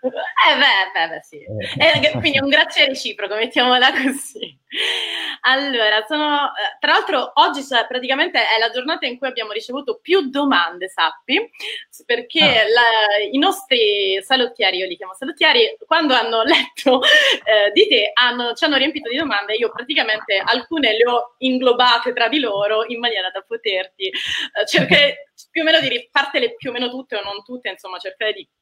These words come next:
Speaker 1: farle, di leggerle. Comunque, intanto, per chi non ti conoscesse, eh, Nico Buonomolo è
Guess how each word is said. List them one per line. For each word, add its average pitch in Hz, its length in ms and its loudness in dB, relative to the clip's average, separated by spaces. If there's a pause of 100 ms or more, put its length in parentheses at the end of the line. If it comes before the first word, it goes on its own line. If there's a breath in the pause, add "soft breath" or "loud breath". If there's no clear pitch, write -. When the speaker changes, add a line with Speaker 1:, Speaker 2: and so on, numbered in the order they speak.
(200)
Speaker 1:
farle, 165 380 -4 (600 loud breath)
di 220 160 -4
leggerle. 196 480 0
Comunque, 294 360 2
intanto, 208 540 0
per 262 220 0
chi - 300 2
non 277 360 0
ti 285 240 -2
conoscesse, 269 1200 0 (440 loud breath)
eh, 208 760 4
Nico 262 380 -2
Buonomolo 214 500 -6 (100)
è 214 300 0